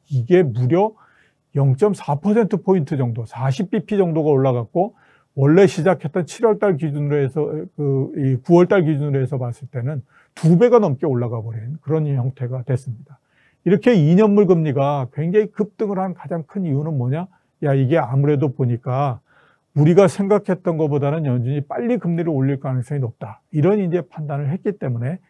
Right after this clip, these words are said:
이렇다라고 볼 수가 있는 거죠. 연준이 항상 어떤 정책을 피느냐, 이, 그다음에 이 지금 금리를 올릴 거냐 말 거냐 이렇게 판단하는 데 있어서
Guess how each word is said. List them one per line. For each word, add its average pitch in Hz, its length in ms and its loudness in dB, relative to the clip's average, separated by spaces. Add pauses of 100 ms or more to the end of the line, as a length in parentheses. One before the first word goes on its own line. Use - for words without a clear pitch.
(140)
이렇다라고 131 560 0
볼 127 120 -8
수가 127 200 -10
있는 117 180 -8
거죠. - 220 -20 (540)
연준이 160 340 4
항상 160 640 -2 (520)
어떤 175 420 6
정책을 190 480 2
피느냐, 123 760 -4
이, 147 140 -2
그다음에 160 640 0 (180)
이 143 240 0
지금 175 340 0
금리를 160 380 2
올릴 180 380 2
거냐 156 300 -2
말 135 160 -4
거냐 143 400 -6
이렇게 151 500 2
판단하는 160 640 -2
데 123 140 0
있어서 131 440 -6